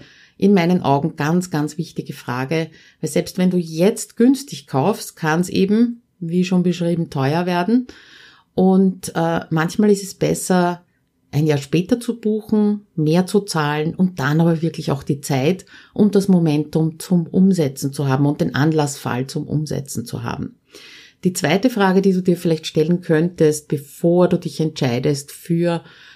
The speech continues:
eine Online-Fortbildung, nennen wir's mal so als Überbegriff,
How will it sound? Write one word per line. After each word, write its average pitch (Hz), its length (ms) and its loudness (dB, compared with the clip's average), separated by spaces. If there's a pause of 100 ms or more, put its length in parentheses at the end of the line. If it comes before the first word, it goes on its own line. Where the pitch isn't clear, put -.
(140)
eine 143 400 0
Online-Fortbildung, 165 1200 2
nennen 156 180 2
wir's 151 160 -2
mal 147 160 -2
so 151 200 0
als 143 120 0
Überbegriff, 175 800 0